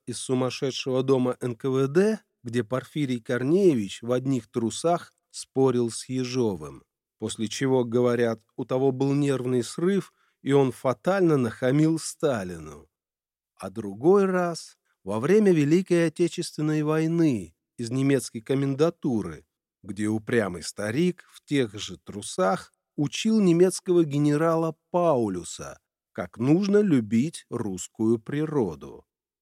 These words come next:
Тетя Галя, как и все последователи Порфирия Иванова, не боялась мороза и жила в квартире без стекол.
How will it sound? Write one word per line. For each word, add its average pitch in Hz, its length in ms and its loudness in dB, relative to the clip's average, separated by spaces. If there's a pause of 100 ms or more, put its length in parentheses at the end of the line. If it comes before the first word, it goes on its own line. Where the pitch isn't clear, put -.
(960)
Тетя 202 360 4
Галя, 175 580 2 (100)
как 131 240 -6
и 139 40 -4
все 135 240 -2
последователи 123 840 0
Порфирия 123 600 -4 (100)
Иванова, 123 680 -2 (400)
не 147 160 0
боялась 151 640 0
мороза 98 680 -8 (360)
и 104 80 -10
жила 117 520 0
в - 100 -14
квартире 139 680 -2
без 123 280 -2
стекол. 90 760 -6